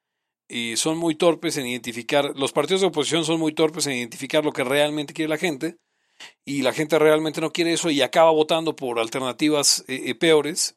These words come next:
Eh, bueno, no, no peores, por alternativas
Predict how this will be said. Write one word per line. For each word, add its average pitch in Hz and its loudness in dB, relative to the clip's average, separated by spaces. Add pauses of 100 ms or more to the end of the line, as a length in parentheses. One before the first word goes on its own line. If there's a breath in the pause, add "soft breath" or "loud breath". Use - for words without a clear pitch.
(120)
Eh, 60 -12 (1500)
bueno, 247 -2
no, 240 6
no 240 2
peores, 180 4 (420)
por 151 4
alternativas 143 0